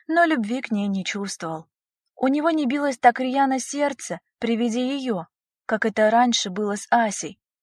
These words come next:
А может, тогда он был просто глупым мальчишкой, и всё, что он чувствовал, это только взбушевавшиеся гормоны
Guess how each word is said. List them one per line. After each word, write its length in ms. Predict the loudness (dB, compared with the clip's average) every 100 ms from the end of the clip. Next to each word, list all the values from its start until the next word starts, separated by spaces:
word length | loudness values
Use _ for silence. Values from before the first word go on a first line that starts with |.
| _ 2
А 120 | 4
может, 340 | 4 2 2
тогда 300 | 2 4 4
он 100 | 2
был 160 | 0 -4
просто 360 | -4 -2 -2
глупым 340 | -2 -2 -2 0
мальчишкой, 800 | 0 -2 -4 -2 -2 -2 -8 -14 _ _ _ -8
и 80 | -6
всё, 200 | -4 -6
что 200 | -2 0
он 120 | 0
чувствовал, 600 | -2 -8 -8 -4 -4 -6 _ -2
это 220 | 0 0
только 300 | 0 -4 -4
взбушевавшиеся 960 | -4 -4 -4 0 0 0 -6 -6 -4
гормоны 600 | 0 0 0 0 -2 -2